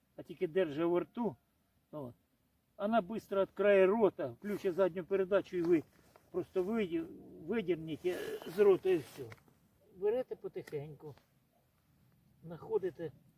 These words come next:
жилку, придержуєте її, відставляєте в сторону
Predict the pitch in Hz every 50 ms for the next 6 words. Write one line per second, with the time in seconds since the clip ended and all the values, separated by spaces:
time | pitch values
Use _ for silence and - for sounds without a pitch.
0 | _ _ _ 139 120 120 160 180 170 165 151 _ 160 156 139 _ _ _ _ _
1 | _ _ _ _ _ _ _ _ - 180 170 143 139 160 156 147 143 131 123 135
2 | 143 143 _ 147 151 147 147 139 143 139 - _ _ _ - - - _ _ _
3 | _ _ _ - 160 - _ - 180 175 190 196 190 180 165 - 151 139 127 _
4 | _ - 160 170 160 160 151 147 151 139